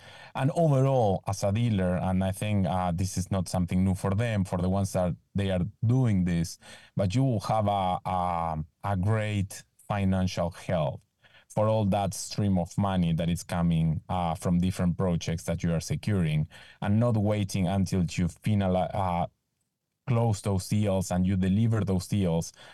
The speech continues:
to collect that money. So that will be like a huge peak of money coming at once to your, uh, operation. But when you have, like, an, uh, uh, upstream of money coming regularly,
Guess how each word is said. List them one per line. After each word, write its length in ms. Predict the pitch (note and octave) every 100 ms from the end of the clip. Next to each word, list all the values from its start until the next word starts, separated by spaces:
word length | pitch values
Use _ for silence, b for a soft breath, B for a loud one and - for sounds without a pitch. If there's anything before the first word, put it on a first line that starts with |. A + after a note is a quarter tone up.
| B
to 140 | - A2+
collect 380 | G#2 G2+ F2+
that 160 | D#2+ D#2+
money. 360 | E2 D2 C#2 - _ _ _ -
So 220 | - G2
that 160 | F2+ A#2+
will 160 | A2+
be 160 | G#2 A2
like 240 | G2+ F#2+
a 60 | G2
huge 580 | - A2 G#2 G2+ F2+ - -
peak 240 | A2 F#2
of 160 | G2+ -
money 320 | G2 G2 F#2+
coming 500 | E2+ F#2+ G2 F#2+ F#2 - B B B -
at 200 | G2 -
once 680 | G#2 A#2 A#2 G#2 G2 - - -
to 140 | G2
your, 520 | F#2+ G2+ G2 F#2 E2+ -
uh, 420 | G2 F#2+ F2 E2+ E2+
operation. 800 | G#2+ F#2 G2 C#3+ B2+ - F2 F2+ - _ _ _ -
But 200 | G#2+ G#2+
when 140 | G#2
you 140 | G#2 A#2+
have, 200 | - A#2+
like, 240 | A2 G2+
an, 120 | G#2 G#2
uh, 400 | - G2+ G2 -
uh, 180 | F#2+ F2+ -
upstream 560 | A2+ A2+ - A#2+ A2+ G#2+
of 120 | F#2
money 300 | G#2 G#2+ G#2
coming 540 | F#2+ G#2+ G2+ G2 F#2+ F2+
regularly, 760 | A#2 A2+ G2 F#2 F2+ F2